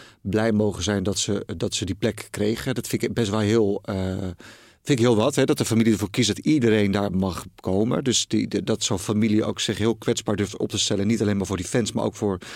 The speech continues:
vijf miljoen mensen die hebben meegekeken. Ehm,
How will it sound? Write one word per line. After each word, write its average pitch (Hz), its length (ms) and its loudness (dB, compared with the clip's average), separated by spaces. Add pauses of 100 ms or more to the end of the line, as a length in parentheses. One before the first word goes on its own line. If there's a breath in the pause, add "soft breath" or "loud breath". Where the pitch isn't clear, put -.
(260 loud breath)
vijf 123 340 0
miljoen 107 340 4
mensen 104 260 0
die 107 100 2
hebben 95 180 0
meegekeken. 123 640 -2 (720 loud breath)
Ehm, 107 720 0